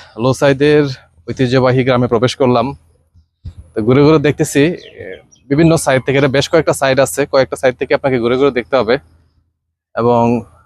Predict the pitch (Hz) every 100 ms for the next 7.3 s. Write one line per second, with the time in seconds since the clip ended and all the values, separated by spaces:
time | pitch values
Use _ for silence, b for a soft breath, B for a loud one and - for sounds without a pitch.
0 | b _ _ _ _ _ _ _ _ _
1 | _ _ _ _ _ _ _ _ _ _
2 | _ _ _ _ _ _ - 135 127 131
3 | 156 147 147 143 147 - 147 135 143 139
4 | 147 151 - _ _ _ _ _ _ _
5 | - 123 - 127 127 139 123 131 123 123
6 | 113 131 131 127 127 147 151 131 143 147
7 | 139 -